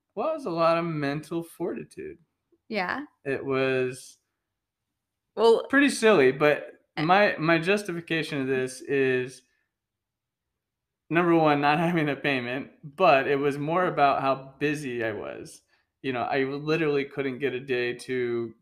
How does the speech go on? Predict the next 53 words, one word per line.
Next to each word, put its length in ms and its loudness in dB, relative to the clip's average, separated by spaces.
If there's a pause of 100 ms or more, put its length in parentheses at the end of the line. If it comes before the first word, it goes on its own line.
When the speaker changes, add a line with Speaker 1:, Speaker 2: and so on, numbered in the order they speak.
(120)
Speaker 1:
go 680 -2
take 260 -2
it 80 -2
in, 440 -8
try 220 -4
to 80 0
get 120 -2
it 120 -8
fixed. 440 -4
And 140 -6
every 240 -2
time 220 -4
that 120 -2
I 100 0
did 340 -6
that, 160 0
it 120 -4
seemed 240 -10
like 220 -6
there 100 -4
was, 200 -8
like, 180 -8
a 40 -12
roadblock. 580 -4 (520)
"Oh, 280 4
bring 180 0
it 100 0
in 180 -2
in, 120 -6
like, 200 -4
a 60 -4
week." 340 -4
I'm 80 -18
like, 140 -20
"I 120 -10
don't 220 -4
have 80 -10
time 240 2
in 60 0
a 60 0
week. 240 0
<laughs> 60 -6
I'm 100 -2
here 60 2
Speaker 2:
Right, 760 6
Speaker 1:
today." 140 0
<laughs> 0 -
Speaker 2:
right, 400 4
right, 200 -4
right. 160 -2
Speaker 1:
You 100 2
know? 180 -2
Speaker 2:
Yeah, 260 2